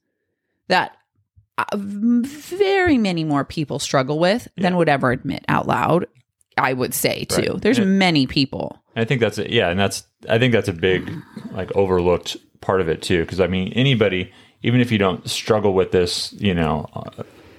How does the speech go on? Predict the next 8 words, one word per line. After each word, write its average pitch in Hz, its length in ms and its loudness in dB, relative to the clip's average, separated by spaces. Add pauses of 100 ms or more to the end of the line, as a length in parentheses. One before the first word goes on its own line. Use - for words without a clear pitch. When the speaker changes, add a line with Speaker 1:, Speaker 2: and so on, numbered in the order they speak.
(260)
Speaker 2:
on 101 140 4
a, 87 200 0 (560)
on 98 80 2
a 92 60 -2
constant 92 440 -2
basis, 101 460 0 (380)
anyone 120 540 2 (200)
can, 95 320 -2